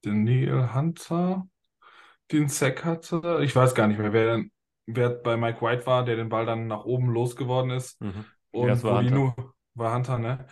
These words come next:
Speaker 1: Wo die nur, äh, wo die Spieler nur davon aufgehalten wurden, dass da noch ein Offensive Lineman war, der es zwar nicht bemerkt hatte, aber der genau im Weg stand. Äh, dann hätten die den, dann hätt's auch einen Turnover nochmal gegeben.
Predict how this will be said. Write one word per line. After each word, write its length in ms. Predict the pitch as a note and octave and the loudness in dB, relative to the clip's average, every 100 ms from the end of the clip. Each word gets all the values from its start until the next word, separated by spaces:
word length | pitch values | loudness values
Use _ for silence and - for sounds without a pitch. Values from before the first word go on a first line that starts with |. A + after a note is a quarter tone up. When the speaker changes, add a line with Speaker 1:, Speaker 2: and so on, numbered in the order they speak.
| - - C3 | -20 -20 -6
Speaker 1:
Wo 120 | C3 | 0
die 120 | B2+ | 4
nur, 960 | C3 C3+ D3 D3 B2 B2+ B2 B2 B2 A#2+ | 4 4 4 2 0 0 0 0 0 -2
äh, 60 | - - _ A#2+ | -10 -20 _ -12
wo 120 | B2 | -8
die 180 | A#2+ A#2 | -8 -8
Spieler 320 | - C#3 C3 | -8 -4 -2
nur 100 | C3 | -2
davon 260 | B2+ - | -2 -4
aufgehalten 480 | - C3+ - C3 C3+ | -4 -2 2 2 2
wurden, 160 | C3 C3 | 0 -2
dass 140 | B2 | -2
da 80 | B2+ | -2
noch 160 | A#2+ A#2+ | -2 0
ein 180 | C#3 | -2
Offensive 440 | C3 C#3+ C3 B2+ A#2+ | -2 -6 -6 -4 0
Lineman 460 | A#2+ C3+ A#2 A2 | 0 2 0 -2
war, 140 | G#2 G#2+ | -2 0
der 260 | A2 G#2 - - | 0 -2 -6 -10
es 140 | B2 | -4
zwar 180 | C3 B2 | 0 0
nicht 100 | B2 | 0
bemerkt 400 | A2+ B2+ E3+ - | 0 0 0 0
hatte, 200 | E3+ A#2+ | -2 -2
aber 140 | C3 | -2
der 100 | B2 | -2
genau 440 | B2 A#2+ A#2+ D#3 - | 0 0 0 0 -4
im 160 | C#3 A#2 | -6 -4
Weg 180 | B2 - | -6 -6
stand. 440 | - G2 C3+ - _ - - - B2+ | -8 -6 -6 -8 _ -20 -20 -20 -8
Äh, 180 | A#2+ A#2+ | 0 4
dann 120 | A2+ | 4
hätten 220 | A#2+ A#2+ | 4 2
die 80 | B2 | 0
den, 180 | A#2+ A#2+ | 0 2
dann 360 | A2+ A2+ G#2+ - | 0 -2 -6 -12
hätt's 260 | - A#2 - | -10 -8 0
auch 380 | A#2 A2 - _ _ G#2 | 2 2 -2 _ _ -10
einen 120 | F#2+ | -4
Turnover 420 | A2 G#2+ G#2 G2+ | -2 0 -2 -2
nochmal 340 | G#2 A2 G#2+ | -4 -4 -4
gegeben. 460 | G#2 G2+ G#2 B2 | -4 -2 0 0